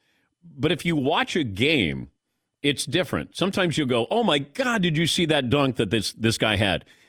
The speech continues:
And if you watch the game, that's the only moment he had.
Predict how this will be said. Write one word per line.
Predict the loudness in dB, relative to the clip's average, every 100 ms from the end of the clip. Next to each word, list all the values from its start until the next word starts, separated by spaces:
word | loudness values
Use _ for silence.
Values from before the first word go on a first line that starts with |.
| _ -2
And | 0
if | 0 0
you | 0
watch | 2 0 0 -2
the | 0
game, | 2 2 2 0
that's | -2 -2 0
the | 2
only | 2 2
moment | 2 4 4
he | 2
had. | 2 0 0 0 -2